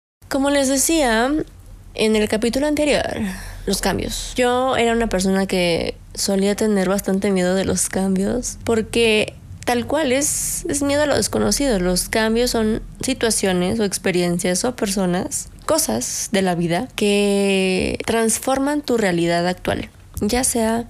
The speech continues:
que entres en una nueva escuela, a un nuevo empleo, que te cambien, ya sea aumento o disminución de salario, el conocer a otra pareja, si eres adoptado,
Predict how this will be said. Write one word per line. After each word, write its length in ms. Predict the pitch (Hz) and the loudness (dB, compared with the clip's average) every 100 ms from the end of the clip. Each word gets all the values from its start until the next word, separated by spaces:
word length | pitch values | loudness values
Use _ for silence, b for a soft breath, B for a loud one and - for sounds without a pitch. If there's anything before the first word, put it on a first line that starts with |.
| - | -4
que 840 | 214 202 196 196 202 - 208 254 - - - - | 0 2 2 2 2 0 0 -4 -8 -18 -6 -2
entres 260 | 214 220 | 0 2
en 60 | 208 | 2
una 80 | 190 | 2
nueva 220 | 175 - | 2 0
escuela, 500 | - 226 220 226 - - | 0 0 2 0 -6 -6
a 120 | - | 0
un 60 | 190 | 2
nuevo 140 | 185 | 2
empleo, 540 | 185 185 220 233 240 247 | 2 2 2 2 0 0
que 720 | 196 190 185 180 175 175 170 | 2 2 4 2 2 2 0
te 120 | 170 | -2
cambien, 1160 | - 190 185 190 185 180 175 175 170 - 214 214 - - | 0 2 4 4 4 4 2 2 0 0 -2 -4 -6 -2
ya 180 | 185 | 0
sea 380 | 190 208 202 - | 0 0 -2 -2
aumento 680 | - 190 190 185 185 185 202 | -2 0 2 2 0 0 -2
o 140 | - 196 | 0 0
disminución 680 | 202 190 190 202 - 214 180 | 2 2 2 2 2 2 2
de 140 | 185 | 0
salario, 600 | 190 185 190 196 220 262 - | 0 0 2 2 0 -2 -2
el 260 | 202 190 | 0 2
conocer 340 | 196 190 190 190 | 2 0 2 0
a 20 | |
otra 200 | - - | -2 0
pareja, 480 | - 196 196 185 202 202 - | 2 2 2 2 0 -4 -4
si 180 | - 196 | 0 2
eres 320 | 190 185 - | 2 2 0
adoptado, 840 | 190 - 196 190 180 180 175 - | -2 0 2 2 2 2 0 -4